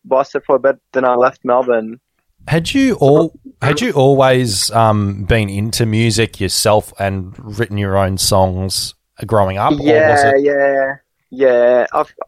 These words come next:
Speaker 1: yeah, I've done music the opposite way. I've always, like, done my stuff and, like, had a really hard time doing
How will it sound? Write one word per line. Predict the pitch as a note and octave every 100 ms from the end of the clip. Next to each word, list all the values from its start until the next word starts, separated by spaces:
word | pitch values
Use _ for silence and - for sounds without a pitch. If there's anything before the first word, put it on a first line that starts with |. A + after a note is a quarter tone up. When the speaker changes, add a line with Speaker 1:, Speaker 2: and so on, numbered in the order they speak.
| -
Speaker 1:
yeah, | D3 C3+
I've | D3
done | F3 F#3
music | E3 E3 -
the | B2+
opposite | C#3 C#3+ C#3+
way. | B2+ B2+ B2+ A#2+ - -
I've | B2+ C#3
always, | D3 D#3+ D3+
like, | D3 C3 B2+ _ _ _ _ _
done | C3 C#3
my | D3+ D3
stuff | - - C3 D3 -
and, | D#3+
like, | C#3+ C3 - _ _ E3 C#3
had | - C#3+ C#3+
a | C#3
really | C#3+ C#3+
hard | C#3 C3 C3 -
time | C3+ C3 C3+
doing | C3+ C3+